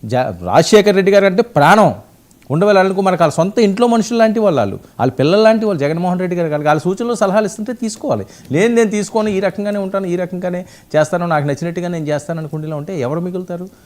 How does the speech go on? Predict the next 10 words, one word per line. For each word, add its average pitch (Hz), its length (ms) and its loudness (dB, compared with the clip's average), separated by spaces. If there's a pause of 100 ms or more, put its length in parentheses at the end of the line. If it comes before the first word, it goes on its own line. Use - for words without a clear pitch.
(300)
సక్సెస్ 175 320 0
ఉన్నప్పుడు 180 260 2
అందరూ 160 220 2
మన 175 140 4
వెనకాతలు 160 340 0
ఉంటారు, 147 260 -2
ఫెయిల్యూర్ 185 440 0
ఉన్నప్పుడు 185 280 -4
నిలబోయేటోడే 170 920 -4 (280)
నికార్సైన 147 680 4